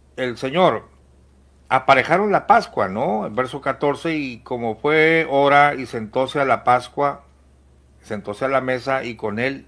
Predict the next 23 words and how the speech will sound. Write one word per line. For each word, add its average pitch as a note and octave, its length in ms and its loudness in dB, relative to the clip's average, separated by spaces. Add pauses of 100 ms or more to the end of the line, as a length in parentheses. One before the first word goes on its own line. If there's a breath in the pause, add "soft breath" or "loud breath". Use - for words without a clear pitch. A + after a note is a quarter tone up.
los B2+ 600 -2 (340)
apóstoles. G2+ 720 -4 (1500 soft breath)
Pero A#2 200 0
no D3+ 100 -2
te F#3 100 -6
engañes, D3 580 0
cada D3 320 0
padre E3 260 4
de D#3+ 80 0
familia C3+ 400 -4
estaba C3+ 280 -2
haciendo C#3 320 -6
lo C#3 160 -4
mismo, G2+ 640 -10
y G2+ 100 -14
cada C#3 360 0
padre C#3 240 2
de C3+ 120 0
familia A2+ 400 -4
estaba A#2+ 380 0
partiendo G#2 520 -4
el G#2+ 100 -6
pan, F2+ 880 -6